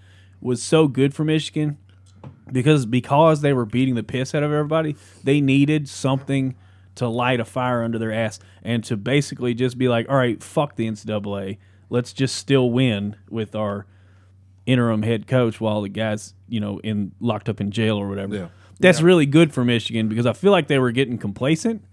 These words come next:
Speaker 1: especially when they, when they just worked over, um, Penn State. Uh, this was a good game for them, a nice close game. They gutted it out. Uh, so that would means, <laughs> and so, and so it is now Michigan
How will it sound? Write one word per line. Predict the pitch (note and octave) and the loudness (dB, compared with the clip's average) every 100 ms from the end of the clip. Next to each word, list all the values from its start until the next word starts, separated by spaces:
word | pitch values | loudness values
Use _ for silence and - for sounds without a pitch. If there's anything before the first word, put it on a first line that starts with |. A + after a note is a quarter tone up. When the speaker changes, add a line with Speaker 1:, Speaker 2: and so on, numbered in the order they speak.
| _ - - | _ -20 -10
Speaker 1:
especially | A#2+ - E3 F3 F#3 D#3 | -8 0 2 4 4 4
when | C3 C3+ | 4 2
they, | B2+ A#2+ A2 - | 2 2 -2 -2
when | B2+ B2 | 0 0
they | A2 | 0
just | A2+ G2+ | -4 -8
worked | F#2+ A2 C3 - | -6 2 2 2
over, | B2+ B2+ A#2+ A2+ G#2+ | 0 2 2 0 0
um, | F#2 F#2 F#2 - | -4 -8 -12 -2
Penn | C#3+ B2 | 0 0
State. | - B2+ D#3+ - - _ _ - - - _ - _ _ _ | 0 2 2 0 -14 _ _ -20 -20 -20 _ -20 _ _ _
Uh, | A2 G#2 | -4 -4
this | G2+ D3 D#3 | 0 0 2
was | C#3+ | 0
a | |
good | C3 C#3+ A#2+ | 0 0 0
game | B2+ C3 | 0 0
for | A2+ | 0
them, | A#2 B2 A2+ | 0 0 0
a | |
nice | G#2+ A2+ - | 0 -4 -4
close | B2 A#2+ | -4 -2
game. | - A#2 A2 | -2 -2 -2
They | |
gutted | G#2 A#2+ A#2 A2+ | -2 -2 -2 -2
it | A2 | -2
out. | A2+ A#2 - - _ _ _ _ _ _ _ - - _ _ | -2 -2 -6 -16 _ _ _ _ _ _ _ -20 -20 _ _
Uh, | G2 F#2+ F#2 - - - - _ _ _ | -14 -12 -14 -16 -20 -20 -20 _ _ _
so | - B2 A2 | -4 0 2
that | A2 C3 | 2 2
would | B2 | 2
means, | A#2 A#2+ A#2 G#2+ - E2+ - | 2 2 2 0 -6 -6 -2
<laughs> | B2+ - | -4 -4
and | - G#2+ G#2 | -8 -6 -2
so, | C#3+ B2+ A2+ - _ _ - | 2 2 2 -4 _ _ -8
and | A#2 | 0
so | F3 F3 B2+ A#2+ - - - - | 6 8 8 4 -2 -12 -20 -6
it | B2 | -2
is | B2 | 0
now | C3 D#3+ C#3 C3+ | 4 4 6 4
Michigan | B2 C#3 C#3+ B2+ B2+ A#2+ B2+ | 2 2 2 2 2 2 0